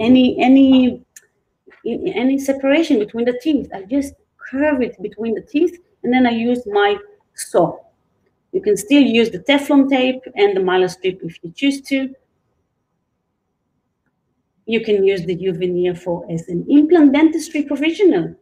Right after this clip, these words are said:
If you have an implant, you can put the abutment, the temporary abutment, just take composite, apply on top, U veneer from the back,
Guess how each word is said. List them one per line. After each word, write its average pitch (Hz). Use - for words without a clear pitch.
If -
you 247
have 269
an 262
implant, 240
you 381
can 196
put 180
the 170
abutment, 320
the 190
temporary 269
abutment, 269
just 294
take 294
composite, 247
apply 247
on 285
top, 240
U 202
veneer 240
from 202
the 190
back, 180